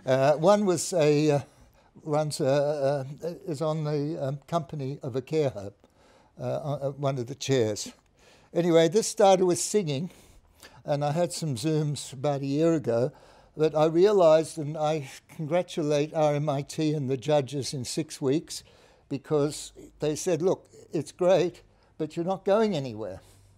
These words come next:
And then my best friend and my mentor suggested an app.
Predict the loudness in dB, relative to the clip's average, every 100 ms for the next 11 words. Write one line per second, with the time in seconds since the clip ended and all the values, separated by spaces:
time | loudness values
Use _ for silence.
0 | _ _ _ _ _ -10 -6 -6 -6 -2
1 | -2 0 -2 -2 -4 -2 -2 -6 -10 -10
2 | -6 -2 0 0 -2 -2 -2 -2 -2 -4
3 | -4 -4 -6 -4 0 0 0 -6